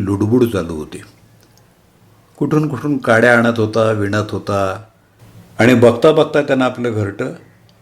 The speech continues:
पूर्ण देखील केलं. ना कोणाची मदत, ना कोणाचं भांडवल, गवंडी नाही, बिगारी नाही, सुतार नाही, विटा नाहीत, सिमेंट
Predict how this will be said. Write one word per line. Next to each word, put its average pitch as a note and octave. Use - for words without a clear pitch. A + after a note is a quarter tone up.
पूर्ण C#3
देखील G2
केलं. -
ना G#2
कोणाची G#2
मदत, G2+
ना F#2+
कोणाचं F#2
भांडवल, F#2+
गवंडी A2
नाही, G#2+
बिगारी G#2
नाही, A2
सुतार G#2+
नाही, A2+
विटा A2+
नाहीत, A2
सिमेंट B2